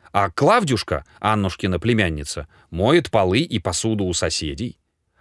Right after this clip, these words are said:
А Карамель ест только в воскресенье. И она совсем безземельная,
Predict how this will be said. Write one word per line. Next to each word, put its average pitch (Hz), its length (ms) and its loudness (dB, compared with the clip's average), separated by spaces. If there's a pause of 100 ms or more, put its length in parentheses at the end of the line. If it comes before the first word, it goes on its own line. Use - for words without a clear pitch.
А - 140 0
Карамель 110 680 2 (200)
ест 92 340 -2
только 117 340 2
в 139 40 0
воскресенье. 147 720 0 (800)
И 104 120 0
она 90 260 0
совсем 104 480 -2
безземельная, 165 880 2